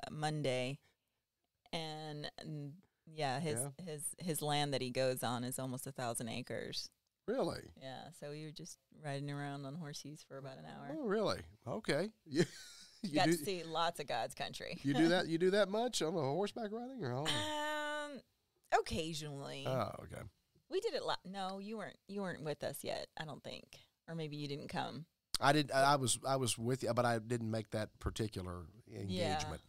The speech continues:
Speaker 1: Yeah,
Speaker 2: But I,
Speaker 1: yeah.
Speaker 2: I know the one you're talking about.
Speaker 1: Yeah.
Speaker 2: Yeah. No, I didn't make that one.
Speaker 1: Yeah.
Speaker 2: No.
Speaker 1: You start using muscles that you had no idea you
Speaker 2: Oh,
Speaker 1: even had.
Speaker 2: yeah.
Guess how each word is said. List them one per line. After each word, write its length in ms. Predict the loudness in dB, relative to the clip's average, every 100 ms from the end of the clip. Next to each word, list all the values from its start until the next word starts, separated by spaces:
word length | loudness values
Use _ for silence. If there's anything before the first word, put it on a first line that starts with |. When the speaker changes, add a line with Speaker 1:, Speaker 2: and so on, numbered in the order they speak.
| -20 -20 _
Speaker 1:
Yeah, 240 | -6 -4 -4 -8 -10
Speaker 2:
But 80 | 0
I, 160 | 2 2
Speaker 1:
yeah. 120 | 2
Speaker 2:
I 20 | 2
know 120 | 2
the 60 |
one 120 | 2 -2
you're 80 | 0
talking 280 | 0 0
about. 260 | -6 -8 -12 -20 -14
Speaker 1:
Yeah. 80 | -12 -12 -16 -20 _ -10
Speaker 2:
Yeah. 100 | -10 -10 -6
No, 60 | -2
I 80 |
didn't 180 | 0 -2
make 160 | -4 -6
that 180 | -8 -8
one. 140 | -14 -16 -20 -18
Speaker 1:
Yeah. 120 | -16 -16 -16 -8
Speaker 2:
No. 80 | -4
Speaker 1:
You 60 |
start 260 | 0 2 2
using 340 | 0 -6 -8
muscles 340 | -8 -8 -10 -10
that 120 | -12
you 140 | -10 -10
had 160 | -8
no 280 | -8 -8 -6
idea 360 | -8 -8 -4 0
you 80 | 4
Speaker 2:
Oh, 200 | 6 6
Speaker 1:
even 120 | 4
had. 260 | 0 -4 -4
Speaker 2:
yeah. 260 | -2 -2